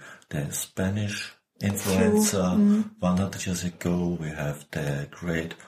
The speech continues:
Speaker 1: World Wars. But for, for our generations, we never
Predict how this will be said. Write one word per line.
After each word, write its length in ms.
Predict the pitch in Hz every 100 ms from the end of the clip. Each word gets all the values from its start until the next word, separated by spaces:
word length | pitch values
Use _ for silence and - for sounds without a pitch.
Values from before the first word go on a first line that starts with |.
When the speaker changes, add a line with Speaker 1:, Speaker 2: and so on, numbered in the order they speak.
| -
Speaker 1:
World 360 | 87 95 92 -
Wars. 340 | 92 87 87 - - - -
But 300 | - 80 78
for, 640 | - - 80 76 71 80 -
for 260 | - - -
our 280 | 95 104
generations, 1120 | 101 95 92 82 82 85 101 - 107 98 - -
we 480 | 95 87 85 85 82
never 480 | 82 90 101 92